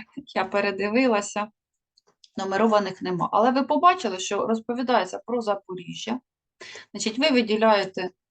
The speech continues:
тільки ви це запишіть собі, виділяєте Запоріжжя. І це буде заголовок, ось тут у вас є стилі, і це в нас буде заголовок один, тобто заголовок першого рівня.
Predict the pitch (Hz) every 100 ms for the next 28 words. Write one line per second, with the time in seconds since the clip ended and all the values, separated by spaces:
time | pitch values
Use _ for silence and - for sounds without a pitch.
0 | _ - 202 190 190 160 202 214 190 -
1 | 165 - 165 175 185 226 240 214 190 180
2 | 208 214 - 175 175 - 220 - - -
3 | - 220 311 302 247 220 196 202 196 190
4 | 226 254 220 214 - _ _ _ _ 175
5 | 175 180 175 185 180 170 180 - 311 285
6 | 208 220 _ _ _ _ _ _ _ _
7 | _ _ _ _ _ - - - 226 262
8 | 208 190 220 226 196 190 185 196 214 190
9 | 185 - 180 165 - _ _ - 180 180
10 | 190 190 214 226 185 - 190 185 - 175
11 | 180 - 175 180